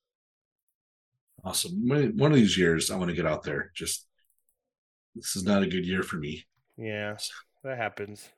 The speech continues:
Speaker 2: All right, but you could get out to, uh, that conference. In fact, you probably should, since you're speaking there.
Speaker 1: Absolutely. Which conference?
Speaker 2: <laughs> That conference. Uh, this
Speaker 1: <laughs>
Speaker 2: one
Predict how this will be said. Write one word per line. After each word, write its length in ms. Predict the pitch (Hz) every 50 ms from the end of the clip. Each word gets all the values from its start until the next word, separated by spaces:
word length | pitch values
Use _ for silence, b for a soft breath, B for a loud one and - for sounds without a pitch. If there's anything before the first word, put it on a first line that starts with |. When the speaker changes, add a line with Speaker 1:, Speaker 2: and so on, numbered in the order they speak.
| _ _ _ _ b b b b b b b b b _ -
Speaker 2:
All 120 | 131 165
right, 380 | 160 160 165 185 185 151 123 131
but 120 | 151 143
you 140 | 151 160 156
could 400 | - - 208 247 247 202 175 - _ - - - 143
get 160 | 139 151 151 147
out 240 | 143 143 135 - -
to, 260 | - 147 143 139 139 127
uh, 160 | 131 139 135
that 260 | 123 131 147 208 - -
conference. 640 | 185 165 147 135 - 151 170 175 - - - - _ _ - 139
In 100 | 139 127
fact, 260 | 147 135 131 - -
you 80 | 135
probably 280 | 123 156 151 143 139 135
should, 280 | - - 208 214 160 -
since 200 | 143 131 123 123
you're 100 | 123 117
speaking 400 | - - - 214 - - 123 110
there. 220 | 104 101 104 107 _ _ _ _ _ _ _ _ _ _ _ _ _ _ _ -
Speaker 1:
Absolutely. 460 | 98 123 143 - - 123 135 156 107 98
Which 180 | 123 127 -
conference? 500 | - 151 143 - 196 185 190 180 - - - 180 -
Speaker 2:
<laughs> 160 | - - 143 147
That 180 | 160 170 -
conference. 560 | - 135 123 110 127 120 107 104 - - - b b b b b b b b b b
Uh, 240 | - 147 151 151 147
this 200 | 156 190 196 -
Speaker 1:
<laughs> 0 |
Speaker 2:
one 360 | 202 196 190 180 170 175 165